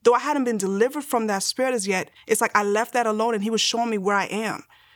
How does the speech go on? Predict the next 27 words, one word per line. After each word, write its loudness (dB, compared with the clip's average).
In 2
October 2
of -4
twenty -4
twenty-one, -2
I 2
was 0
being -2
traumatized -2
with -6
perverted -4
thoughts. -2
I -2
mean, 0
I 2
remember 0
working, -4
and 0
the -2
thoughts 0
was -4
coming -4
like, -2
"Do, -2
do, -4
do, -4
do." -8